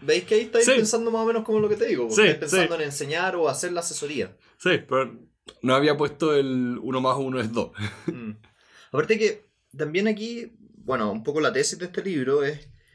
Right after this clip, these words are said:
Speaker 1: que tú eres capaz de generar un plan financiero con una página. Y que es una simplificación. Evidentemente el autor después a lo largo del libro te muestra que es más de una página, pero,
Speaker 2: Sí, sí.
Speaker 1: pero como que la idea de que tú eres, te-,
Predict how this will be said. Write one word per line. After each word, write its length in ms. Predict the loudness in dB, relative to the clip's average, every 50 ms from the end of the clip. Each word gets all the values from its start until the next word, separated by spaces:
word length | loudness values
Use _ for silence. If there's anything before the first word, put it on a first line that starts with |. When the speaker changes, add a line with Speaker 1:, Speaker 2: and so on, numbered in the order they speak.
| _ _ _
Speaker 1:
que 120 | -8 -8
tú 220 | -6 -2 0 0 2
eres 240 | 2 0 0 -2
capaz 440 | -2 -2 -4 -4 -2 -4 -4 -4 -6
de 80 | -8 -8
generar 400 | -10 -10 -10 -6 -6 -4 -4 -4
un 180 | -8 -10 -10
plan 200 | -8 -6 -6 -6 -6
financiero 580 | -8 -10 -8 -6 -6 -4 -4 -4 -4 -4 -4
con 280 | -6 -6 -10 -10 -12 _ _ _ _ _
una 300 | _ -2 0 0 0 0
página. 380 | -2 -4 -6 -6 -12 -18 -20 -20 _ -20 _ _ _
Y 220 | -6 -6 -4 -4 -2
que 180 | 0 0 0 0 0 -2
es 40 | -4
una 160 | -2 -4 -4
simplificación. 600 | -4 -4 -6 -6 -8 -8 -6 -6 -2 -2 0 0
Evidentemente 520 | 0 0 0 -2 -2 -4 -6 -8 -6 -4 -2
el 40 | -2
autor 260 | -2 -2 -2 -4 -4
después 260 | -4 -6 -4 -2 -2
a 40 | 0
lo 80 | 2 2
largo 180 | 2 2 0
del 100 | 0 0
libro 240 | 0 0 0 -2 0
te 120 | 0 0 0
muestra 300 | 0 -2 -2 -4 -4 -4
que 80 | -4
es 100 | -6 -4
más 160 | -6 -6 -6 -6
de 60 | -6
una 80 | -2 -2
página, 320 | -2 -2 -2 -6 -6 -6
pero, 160 | -4 -4 -4
Speaker 2:
Sí, 160 | -2 0 2 2
sí. 200 | 2 0 -2 -4 -10 -18 _ _ _ _ _ 0
Speaker 1:
pero 160 | 2 2 2
como 180 | 2 -2 -2 -2
que 60 | -2
la 80 | -2
idea 200 | 0 0 0 0
de 80 | 0 -2
que 80 | -4 -4
tú 140 | -2 0 0
eres, 280 | 0 0 -2 -4 -8 _
te-, 200 | -4 -4 -4